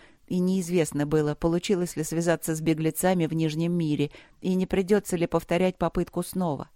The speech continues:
Поэтому к храму деревеньки Березовая Ситников шагал молча, не отвечая возбужденно обсуждающему план действий Поляне.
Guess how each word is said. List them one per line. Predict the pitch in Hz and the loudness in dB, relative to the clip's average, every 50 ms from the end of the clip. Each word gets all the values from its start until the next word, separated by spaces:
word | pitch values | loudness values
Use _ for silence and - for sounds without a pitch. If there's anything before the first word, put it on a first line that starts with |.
| _ _ _ _ _ _ _ _ _ _ | _ _ _ _ _ _ _ _ _ _
Поэтому | - - 156 165 160 - - 160 165 156 | -6 -2 0 0 0 0 0 0 0 -2
к | - - | -4 -6
храму | - - 170 175 175 165 160 160 | -2 0 2 4 4 4 2 0
деревеньки | 151 160 165 156 165 156 175 170 170 165 - - 160 156 202 - | 0 2 2 2 2 2 2 2 0 0 0 0 2 2 2 2
Березовая | - 165 165 165 190 220 226 190 185 165 165 156 156 156 - - - - | 2 4 4 6 6 4 4 2 2 2 2 2 2 0 -4 -14 -20 -10
Ситников | - - 226 214 - 190 185 - 196 180 | -4 -2 -2 -2 -2 -4 -4 -4 -4 -4
шагал | - - 185 175 185 185 180 180 | -2 -2 -2 0 2 2 2 2
молча, | 180 185 190 190 185 - - 156 143 151 - - _ - - - | 2 0 0 -2 -4 -4 -4 -4 -4 -4 -6 -14 _ -14 -6 -2
не | 165 170 | 0 0
отвечая | 160 156 - 156 151 - - 180 180 180 175 156 | 0 0 0 -2 -2 -2 0 0 2 2 2 2
возбужденно | 156 165 151 156 156 156 147 156 160 170 190 190 185 175 165 | 2 0 0 2 0 0 0 0 0 0 2 2 2 2 0
обсуждающему | 160 - - 156 147 151 165 160 156 151 147 - 156 156 151 151 - | 0 -2 -4 -6 -4 -2 0 0 0 0 0 -2 -2 0 0 0 0
план | - - 156 156 151 147 | -2 -2 0 0 2 0
действий | 135 151 151 151 - - - 143 143 | 0 -2 -4 -4 -4 -6 -4 -4 -4
Поляне. | - - 156 147 147 147 143 127 127 127 135 - | -4 -4 -4 -4 -4 -2 -4 -4 -6 -6 -10 -12